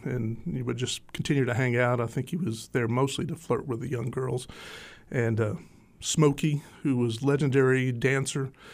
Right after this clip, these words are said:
there, couldn't understand a word he said, though I have been told that that was all an act. <laughs> That you get him apart from his act at the Tip Top, he sounded fine.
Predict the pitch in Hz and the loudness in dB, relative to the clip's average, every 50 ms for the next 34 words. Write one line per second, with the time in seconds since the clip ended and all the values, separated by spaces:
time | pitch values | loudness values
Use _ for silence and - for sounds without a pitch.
0 | - - - - - - 127 131 131 127 127 127 117 - - - - - - - | -20 -20 -20 -16 -8 -2 0 2 4 4 4 2 0 -4 -8 -20 -20 -8 2 4
1 | 196 202 202 180 165 160 147 135 - 170 151 147 131 120 120 131 143 151 147 139 | 4 6 6 6 4 4 2 2 0 0 2 2 2 2 4 4 4 4 2 2
2 | 135 131 135 120 110 - - 139 139 139 135 127 120 123 117 120 127 120 117 117 | 0 0 0 0 -2 -2 -2 0 0 2 0 0 0 0 0 0 0 0 2 2
3 | 117 117 117 110 - - - - - - - - - - - 123 117 113 127 117 | 2 2 0 -2 -6 -14 -20 -20 -20 -20 -20 -18 -10 -8 -8 -6 -4 -2 -2 -2
4 | 117 113 - 226 247 226 165 135 123 117 190 - - - 165 170 - 160 131 147 | -2 -2 0 2 2 4 4 2 2 2 0 -2 0 0 -2 -2 0 0 0 0
5 | 139 135 123 113 113 170 156 - - - - - - - - - - - - - | 2 0 2 0 0 0 -2 -2 -4 -6 -8 -8 -10 -10 -10 -20 -20 -20 -20 -20
6 | - - - - - - - - 269 - - 147 123 - - - - 180 208 - | -20 -20 -20 -18 -14 -10 -4 0 0 2 2 2 2 0 0 -2 -4 -4 0 0
7 | 175 170 208 190 165 139 135 127 135 - 160 147 151 151 - - - - - 143 | 0 4 4 4 6 6 4 2 4 6 6 6 6 4 -2 -10 -6 0 0 2
8 | 127 123 117 107 - - - - - - - - 143 120 110 131 123 135 143 147 | 2 2 0 -2 -6 -14 -20 -20 -20 -8 0 2 2 4 4 2 0 0 0 -2
9 | - - 117 110 - - - - 175 175 175 - 180 180 180 180 - - - - | -2 -4 -4 -2 -2 -4 -2 -2 -4 -4 -2 -2 -2 -2 -2 -4 -6 -14 -20 -20
10 | - - - - - _ _ - - - - 117 113 110 107 - - 113 123 127 | -20 -20 -20 -20 -20 _ _ -12 -6 -4 -2 0 0 -2 -2 -6 -8 -10 -8 -8
11 | 123 | -12